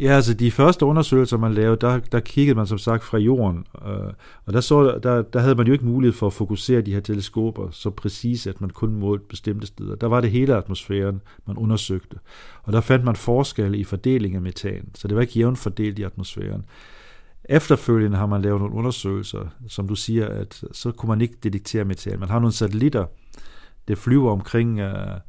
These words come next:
øh, Mars, og som undersøger atmosfærens sammensætning, og de satellitter har ikke kunne påvise metan. Altså, der er nogen, der de, de, decideret er bygget til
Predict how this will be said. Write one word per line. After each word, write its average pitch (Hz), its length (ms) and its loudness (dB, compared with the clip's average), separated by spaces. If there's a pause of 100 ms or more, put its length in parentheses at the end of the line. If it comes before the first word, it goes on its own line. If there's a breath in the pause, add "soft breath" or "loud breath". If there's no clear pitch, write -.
(480 soft breath)
øh, 92 360 -8
Mars, 110 440 -2
og 104 60 -6
som 110 180 -6
undersøger 123 460 -2
atmosfærens 104 560 -4
sammensætning, 92 600 -8
og 95 100 -8
de 127 80 -4
satellitter 117 520 0
har 98 160 -4
ikke 113 120 -6
kunne 101 160 -10
påvise 113 440 -4
metan. 95 400 -10 (160)
Altså, 101 140 -6
der 113 60 0
er 110 60 2
nogen, 120 200 0
der 104 60 -4
de, 104 160 -8
de, 104 160 -10
decideret 110 580 -2
er 107 40 -4
bygget 131 380 0
til 101 260 -6